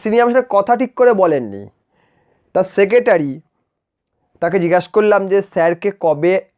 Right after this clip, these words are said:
মানে, স্যার কবে পা-, আসতে বললেন?" মানে, সেটা তো বললেন না। সেক্রেটারি বলছে, "স্যারকে সেটা বলে দেবেন, পরে ফোন করে জানবেন।" ভালো কথা। ফোন নাম্বারটা দিল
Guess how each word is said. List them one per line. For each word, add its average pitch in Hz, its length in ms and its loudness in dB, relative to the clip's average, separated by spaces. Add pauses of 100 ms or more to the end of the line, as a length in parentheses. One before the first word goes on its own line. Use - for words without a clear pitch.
মানে, 147 500 -2
স্যার 170 460 -4
কবে 160 300 -2
পা-, 175 180 -4 (120)
আসতে 147 360 -2
বললেন?" 147 480 0 (220)
মানে, 139 120 -4
সেটা 147 160 -12
তো 170 80 0
বললেন 147 420 0
না। 185 260 -4 (760)
সেক্রেটারি 165 260 4
বলছে, 190 360 0
"স্যারকে 165 220 0
সেটা 214 140 2
বলে 233 140 2
দেবেন, 254 340 2 (800)
পরে 156 400 0
ফোন 139 360 -6
করে 160 280 2
জানবেন।" 113 560 -2 (500)
ভালো 202 280 2
কথা। 220 460 -2 (480)
ফোন 202 220 -2
নাম্বারটা 240 520 -2
দিল 233 220 0